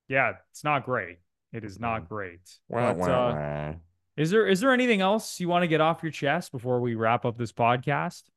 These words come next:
Speaker 2: Uh, just looking forward to, uh, looking forward to the All-Star game this year. I don't say that very often,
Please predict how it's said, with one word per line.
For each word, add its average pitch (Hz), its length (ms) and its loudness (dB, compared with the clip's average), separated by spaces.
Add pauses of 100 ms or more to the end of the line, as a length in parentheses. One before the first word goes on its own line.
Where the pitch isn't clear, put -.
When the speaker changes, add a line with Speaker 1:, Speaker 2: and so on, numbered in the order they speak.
(840)
Speaker 2:
Uh, 180 400 2
just - 220 -4
looking 311 220 0
forward 110 460 0
to, 101 280 -2
uh, 95 360 2 (260)
looking 285 220 -2
forward 120 260 6
to 110 100 2
the 98 140 4
All-Star 95 340 0
game 90 280 -4
this 90 220 -4
year. 90 280 -2
I 80 80 -4
don't 107 180 0
say 101 180 0
that 98 180 0
very 87 300 -2
often, 90 580 -2